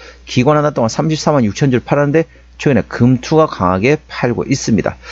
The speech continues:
참고적으로 동사 같은 경우는 개인 연달아 있습니다. 개인 한 달 동안 삼십오만 팔천 줄 샀는데, 최근에 전반적으로 샀다 팔았다 트레이딩하고 있다는 점 투자에 참고하시기 바랍니다. 자, 대차거래 상황입니다. 한 달 전에 백사만 구천 주에서 최근에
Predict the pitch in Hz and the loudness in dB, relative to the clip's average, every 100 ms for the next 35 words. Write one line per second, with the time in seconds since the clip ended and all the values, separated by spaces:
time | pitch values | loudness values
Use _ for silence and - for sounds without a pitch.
0 | - - - 202 202 202 165 135 151 147 | -18 -12 -4 0 2 2 0 0 2 0
1 | 156 147 147 151 - 107 123 139 139 135 | -2 2 2 2 2 0 2 2 0 0
2 | 135 107 - 113 117 120 117 143 113 127 | 0 0 2 2 4 2 2 2 2 -2
3 | - - - - 160 160 - 151 139 113 | -10 -20 -18 -6 -4 -2 2 4 4 0
4 | - 147 147 156 135 113 - 156 160 123 | 0 -2 0 -2 0 -2 -2 0 2 2
5 | 117 - - - 175 160 120 110 110 110 | 0 -6 -20 -4 0 0 0 0 0 2
6 | 117 139 160 165 - - - - 151 - | 0 4 2 2 -6 -20 -8 -4 -4 0
7 | 165 170 - 131 85 - 135 156 - _ | 0 0 -2 0 0 -2 -2 -2 -4 _
8 | _ - 165 156 143 113 107 139 131 127 | _ -2 2 4 4 2 0 0 0 0
9 | 165 185 _ - - 82 - 120 110 - | 0 -2 _ -12 -2 -2 0 0 0 2
10 | 135 80 62 110 - - - - - - | 0 0 -2 -2 -2 -12 -20 -20 -20 -20
11 | - - - - - - - - - 92 | -20 -20 -20 -20 -20 -20 -20 -20 -4 -2
12 | - 127 170 165 151 151 151 147 110 135 | 0 0 2 0 0 0 0 0 0 0
13 | 151 156 151 113 127 123 - 170 165 160 | 0 2 2 0 0 -4 -4 -4 -2 -4
14 | 143 110 - 139 131 120 110 - 139 139 | -4 -6 -2 0 0 0 0 0 0 0